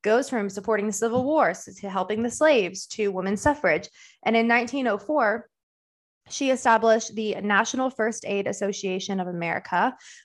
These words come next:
which emphasizes emergency preparedness and developing first aid kits.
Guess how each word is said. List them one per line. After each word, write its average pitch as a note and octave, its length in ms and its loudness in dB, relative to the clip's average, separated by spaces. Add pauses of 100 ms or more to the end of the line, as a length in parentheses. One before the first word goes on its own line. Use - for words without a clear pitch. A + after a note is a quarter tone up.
which G#3+ 240 2
emphasizes G3 680 0
emergency G3+ 580 -4
preparedness G#3+ 720 -2
and G#3+ 160 0
developing F#3+ 480 0
first F#3 300 -8
aid B3 200 0
kits. C4 440 -2